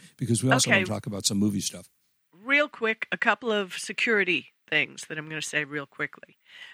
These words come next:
Speaker 2: Geico had a data breach. Di-, Geico, the insurance company.
Speaker 1: Shocking.
Speaker 2: Problem with, with this data breach is driver's licenses n-, were, numbers were taken.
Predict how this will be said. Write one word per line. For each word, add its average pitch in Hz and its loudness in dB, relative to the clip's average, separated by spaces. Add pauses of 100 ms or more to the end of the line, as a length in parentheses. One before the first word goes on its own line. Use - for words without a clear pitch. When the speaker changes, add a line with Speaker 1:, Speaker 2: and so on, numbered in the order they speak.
(140)
Speaker 2:
Geico 208 4
had 175 4
a 175 2
data 190 2
breach. - -2
Di-, 147 2
Geico, 175 2
the 165 -2
insurance 185 -2
company. 214 -6 (180)
Speaker 1:
Shocking. - 6
Speaker 2:
Problem 208 2
with, 208 0 (440)
with 202 2
this 269 0
data 208 2
breach 175 2
is 170 0
driver's 175 2
licenses 151 -4 (520)
n-, 143 -16 (100)
were, 156 -6 (300)
numbers 151 -4
were 147 -12
taken. - -4